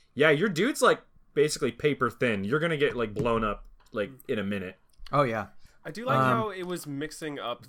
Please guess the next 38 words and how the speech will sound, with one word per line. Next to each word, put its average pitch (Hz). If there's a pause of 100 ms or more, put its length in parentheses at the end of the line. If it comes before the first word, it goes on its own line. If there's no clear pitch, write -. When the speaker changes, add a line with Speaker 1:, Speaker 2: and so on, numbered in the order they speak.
Speaker 2:
the, 120
just, 135
like, 135
the 135
gameplay, 113
right? 110
Like, 120
it 160
wasn't 156
just 147
like, 139
"Oh, 196
it's 185
Halo, 175
but 156
it's 143
a 165
new 156
character, 165
don't 147
worry 165
about 127
it." 110
It 131
was 139
like, 143
"No, 160
like, 123
things 143
are 143
significantly 135
different, 120
and 117
that's 120
reflective 117
of 101
who 123
you 107